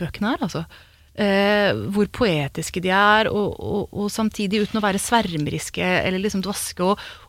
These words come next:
og i hvilken grad de tar barn på alvor, da, at barn kan håndtere fortellinger om, eh, om død, og om ondskap, og om krig, og om ting som ikke alltid går bra. Ehm, og det er jo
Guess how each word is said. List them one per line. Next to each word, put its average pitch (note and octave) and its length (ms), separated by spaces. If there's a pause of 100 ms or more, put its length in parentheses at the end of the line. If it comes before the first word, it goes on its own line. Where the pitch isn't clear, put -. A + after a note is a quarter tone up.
og F#3+ 160
i G#3+ 80
hvilken G#3 240
grad F#3 160
de G3+ 80
tar F#3+ 240
barn D#3+ 240
på - 80
alvor, G#3 400
da, - 160
at - 140
barn G3 180
kan F3+ 220 (160)
håndtere F3+ 580
fortellinger F3 640
om, F3+ 160 (580)
eh, F#3 160
om F#3+ 240
død, F#3 640
og D3 140
om E3 180
ondskap, G3 640
og E3+ 80
om F3+ 100
krig, G3 600
og E3 180
om F#3+ 220
ting E3+ 180
som F#3 160
ikke E3+ 160
alltid E3 380
går D#3 260
bra. G#3+ 240 (720)
Ehm, G#3+ 800
og F#2+ 500
det A3 140
er F3+ 160
jo A#3 100